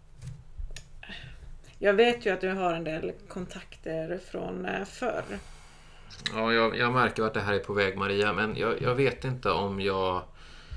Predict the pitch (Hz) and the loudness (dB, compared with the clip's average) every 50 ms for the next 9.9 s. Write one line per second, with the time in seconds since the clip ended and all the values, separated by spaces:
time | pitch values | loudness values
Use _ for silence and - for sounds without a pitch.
0 | - - - - - - - - - - - - - - - - - 117 101 95 | -10 -12 -12 -16 -16 -16 -16 -16 -16 -16 -18 -18 -10 -6 -2 4 6 6 6 6
1 | 95 95 104 104 - - 113 110 107 104 104 98 90 - - 101 92 - - - | 4 0 0 -2 0 0 2 4 4 4 6 4 4 2 2 -2 -4 -4 -10 -18
2 | - - - - - - - - - 214 226 233 220 247 254 240 - 233 226 - | -20 -20 -20 -20 -20 -20 -16 -6 0 4 4 6 6 6 4 4 4 0 -2 -2
3 | - - - - - - - - 220 196 131 - - - 220 220 214 208 214 208 | -4 -10 -18 -18 -16 -12 -6 -2 -2 0 0 -2 -2 0 2 4 6 6 8 6
4 | 202 196 190 214 220 220 214 196 - 190 220 214 196 185 180 170 180 175 175 170 | 6 4 4 4 6 6 6 4 4 4 4 6 6 4 2 0 -4 -4 -6 -6
5 | - - 180 180 180 170 175 170 165 - - - 170 175 175 180 185 180 175 - | -4 -2 0 0 0 0 -2 -4 -6 -8 -10 -10 -8 -6 -4 -4 -2 -2 -4 -6
6 | - - - - - - - - - 185 - - - - - - - - - - | -8 -10 -12 -14 -12 -10 -10 -10 -10 -8 -8 -8 -8 -8 -10 -12 -14 -16 -18 -20
7 | - - - - - 208 208 202 202 202 202 202 202 202 196 196 196 196 202 214 | -20 -20 -20 -10 -4 0 2 4 4 4 4 2 2 4 4 4 2 2 0 -2
8 | - 226 214 208 214 - - 214 208 - 220 202 202 196 - - 254 247 247 247 | -2 -2 -2 -2 -4 -6 -6 -6 -4 -4 -4 -4 -4 -4 -4 -2 0 0 0 0
9 | 233 202 190 - - 185 185 - - - 185 185 196 175 175 185 185 | 0 -2 -4 -4 -6 -6 -6 -6 -8 -10 -8 -6 -4 -4 -4 -4 -6